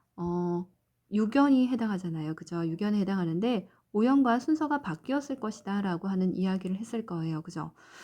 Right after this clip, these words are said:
그렇게 이야기한 근거는 왜 그러냐면 일연과 육연이 서로 그 형식적으로 대응을 이루고 있다라고 볼 수가 있거든요. 그죠? 그래서, 어, 발을 먼저 설명을 했을 거예요. 자, 그다음 마를 한번 보도록 합시다. 마.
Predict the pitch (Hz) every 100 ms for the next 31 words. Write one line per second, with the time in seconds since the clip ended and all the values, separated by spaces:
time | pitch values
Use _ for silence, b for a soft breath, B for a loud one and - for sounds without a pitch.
0 | B B 247 262 269 196 226 226 220 214
1 | - 214 233 269 262 196 160 185 180 170
2 | 170 254 226 - B B B _ 254 311
3 | 302 285 285 277 180 190 190 214 233 180
4 | - - 247 233 254 196 B B - 196
5 | 277 311 311 - 226 220 254 311 320 _
6 | - 208 240 269 196 165 190 190 - 190
7 | 180 175 180 175 - 175 156 - 190 175
8 | 156 156 _ _ _ - - _ _ -
9 | 165 240 226 B B B B - 165 165
10 | - - 170 202 180 151 185 202 233 226
11 | 220 240 254 247 240 175 160 156 170 247
12 | 277 b b b b _ 214 202 202 196
13 | 196 202 202 190 170 196 277 277 226 208
14 | 214 190 165 175 170 185 - - 180 180
15 | 170 175 160